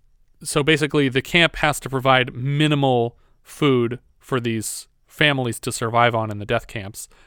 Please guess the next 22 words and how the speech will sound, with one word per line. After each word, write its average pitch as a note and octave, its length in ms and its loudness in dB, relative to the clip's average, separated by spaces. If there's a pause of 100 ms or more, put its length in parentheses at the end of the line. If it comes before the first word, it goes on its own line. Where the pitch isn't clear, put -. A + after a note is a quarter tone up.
(100)
and A#2 340 -2
they're B2+ 160 0
bagging C3 400 2
up B2+ 140 -2
some D3 320 0
of A#2 100 -2
it - 280 -4
to B2 120 -4
give B2 280 0
to A#2+ 100 -8
the A2+ 280 -6
fighters B2 480 2
who A2+ 120 -2
have A2+ 160 -2
nothing. A2 400 -6 (680)
A C#3 80 2
woman F3 280 4
prisoner D#3 340 2
runs D3 220 2
to C#3+ 80 -6
the C3+ 100 0
fence D3+ 340 0